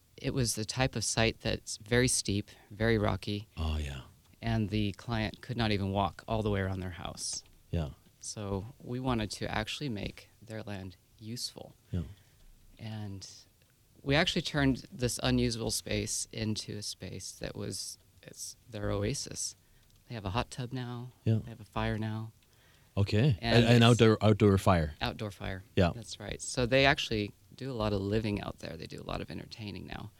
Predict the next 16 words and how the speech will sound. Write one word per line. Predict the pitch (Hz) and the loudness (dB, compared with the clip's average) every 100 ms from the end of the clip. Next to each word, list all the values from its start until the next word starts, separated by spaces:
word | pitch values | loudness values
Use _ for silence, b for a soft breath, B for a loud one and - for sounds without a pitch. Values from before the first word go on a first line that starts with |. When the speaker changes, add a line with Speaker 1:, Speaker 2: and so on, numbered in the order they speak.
| b | b
Speaker 2:
Yeah. | 85 80 - _ _ _ _ | -4 -4 -8 _ _ _ _
Speaker 1:
And | - 107 101 90 - _ _ _ 101 | -12 -10 -10 -12 -16 _ _ _ -2
they | 117 | 2
never | 143 135 | 4 2
even | 120 104 107 98 - | 0 0 -2 -4 -6
dreamed | 107 135 101 120 117 | -2 0 0 -2 -2
that | 110 | -2
it | - | 0
was | 107 | -2
possible. | - 120 147 - - 87 123 _ _ | -4 -6 -6 -8 -12 -14 -16 _ _
They | 120 117 | -14 -12
just | 123 123 | -10 -8
needed | 117 107 | -4 4
Speaker 2:
Based | 104 120 120 | 10 12 12
on | |
Speaker 1:
somebody | 113 | 8